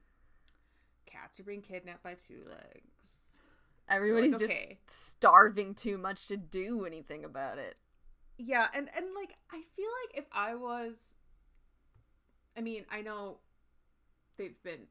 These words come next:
Speaker 1: like, we're, we're down one, but if I was part of the four chosen and I came back to this result, I'd be like, "Ooh, okay.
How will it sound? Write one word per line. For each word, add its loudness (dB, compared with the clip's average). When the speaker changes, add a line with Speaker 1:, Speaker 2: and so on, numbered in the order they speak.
Speaker 1:
like, -16
we're, -12
we're -12
down -14
one, -12
but -10
if -8
I 4
was -4
part -8
of -10
the -6
four -12
chosen -8
and -8
I -2
came -10
back -6
to -10
this -14
result, -8
I'd -6
be -12
like, -10
"Ooh, 2
okay. -6